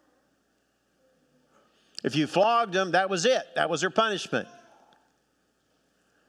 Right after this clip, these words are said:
And here he is in absolute brutality,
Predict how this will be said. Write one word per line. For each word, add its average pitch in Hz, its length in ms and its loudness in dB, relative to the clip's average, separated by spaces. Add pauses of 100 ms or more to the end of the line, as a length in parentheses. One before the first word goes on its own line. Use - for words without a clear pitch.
(1080)
And 147 140 -2
here 247 260 0
he 226 320 -2
is 160 540 -2 (680)
in 196 360 0 (180)
absolute 208 1300 0 (1040)
brutality, 170 1000 -2